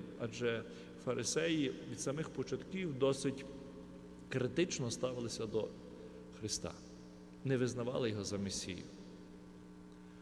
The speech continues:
Однак цьому фарисей-, цей фарисей, напевно, не є як усі. Йому цікаво послухати Ісуса. Йому цікаво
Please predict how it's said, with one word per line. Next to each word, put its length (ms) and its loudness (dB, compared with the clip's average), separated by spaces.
Однак 280 2
цьому 240 4
фарисей-, 680 8
цей 180 4
фарисей, 480 6
напевно, 800 6
не 200 6
є 140 10
як 160 10
усі. 380 2
Йому 240 6
цікаво 680 4
послухати 580 2
Ісуса. 540 -2
Йому 200 4
цікаво 680 8